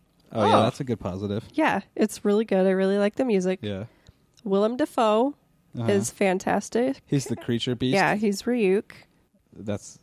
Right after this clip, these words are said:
Speaker 3: The
Speaker 1: what?
Speaker 3: death, the death god.
Speaker 1: <laughs>
Speaker 3: His name is, his name is Ryuk.
Speaker 1: Oh, okay.
Speaker 3: Shinigami, god of death. Who
Speaker 1: Shoulda,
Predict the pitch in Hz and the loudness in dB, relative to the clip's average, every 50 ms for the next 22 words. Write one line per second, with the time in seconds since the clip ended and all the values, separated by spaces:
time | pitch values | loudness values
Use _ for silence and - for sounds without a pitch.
0 | _ - 214 202 180 196 185 185 196 - - - 202 190 180 190 202 208 - - | _ 2 4 4 6 6 4 2 2 0 0 0 2 2 2 0 -2 0 2 2
1 | 226 196 185 185 185 - - - 311 311 - - - - 294 - - - - 202 | 2 4 4 4 2 2 0 0 -2 -2 -2 -2 -2 -4 -4 -4 -4 -4 -2 0
2 | 190 - 208 226 220 214 254 240 247 247 220 - - - - 240 226 - 226 214 | 0 2 2 2 2 2 2 2 2 0 -2 -2 -4 -4 -4 -4 -2 -2 -2 0
3 | 214 220 240 247 220 214 220 202 196 196 - - - - - - - - 120 113 | 0 0 0 0 0 0 2 2 0 -2 -4 -6 -12 -16 -14 -14 -8 -4 0 0
4 | 110 107 - 110 101 98 - - - - - - - - - - - _ _ _ | 0 0 -2 -4 -8 -8 -10 -18 -20 -20 -20 -20 -20 -20 -20 -20 -20 _ _ _
5 | - - - - - 240 226 226 220 202 208 196 208 208 202 196 220 240 - - | -20 -16 -8 -2 2 4 4 4 4 4 2 0 0 0 0 0 0 -2 -4 -10
6 | - - - - _ _ - - - - - - 196 190 190 202 - - 190 180 | -20 -20 -20 -20 _ _ -20 -20 -20 -14 -6 -4 -2 0 0 -2 -2 0 0 0
7 | 175 208 - - - - _ _ _ _ - - - _ _ _ - - 214 196 | 0 0 -4 -8 -16 -20 _ _ _ _ -20 -20 -20 _ _ _ -2 0 2 2
8 | 202 - 92 - | 2 2 0 -2